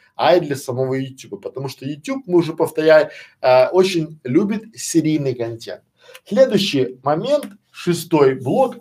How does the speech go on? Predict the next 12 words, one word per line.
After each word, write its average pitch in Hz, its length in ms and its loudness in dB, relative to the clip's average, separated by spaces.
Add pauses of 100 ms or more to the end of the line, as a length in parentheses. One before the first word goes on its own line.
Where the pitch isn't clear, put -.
это 196 640 2 (840)
точный 220 520 2
таргет 196 540 2
на 165 200 0
аудиторию. 143 920 -4 (340)
То 139 80 -10
есть 127 180 -12
таргет — 214 360 2
это 131 220 -8
цель, 120 520 -4 (800)
да? 240 320 -6
Соответственно, 156 500 -14